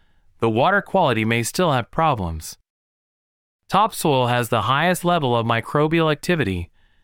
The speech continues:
which supports turf grass health and growth.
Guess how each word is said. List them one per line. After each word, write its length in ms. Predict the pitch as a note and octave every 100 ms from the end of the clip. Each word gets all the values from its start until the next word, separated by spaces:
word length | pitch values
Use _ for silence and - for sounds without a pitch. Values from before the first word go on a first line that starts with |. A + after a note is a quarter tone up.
| _ _
which 200 | C3+ -
supports 460 | C#3+ - F#3+ G3 -
turf 320 | F#3 D#3+ -
grass 340 | C#3+ D#3 D3
health 360 | - F#3 B2 -
and 160 | B2 A#2+
growth. 440 | D#3 F#3+ F2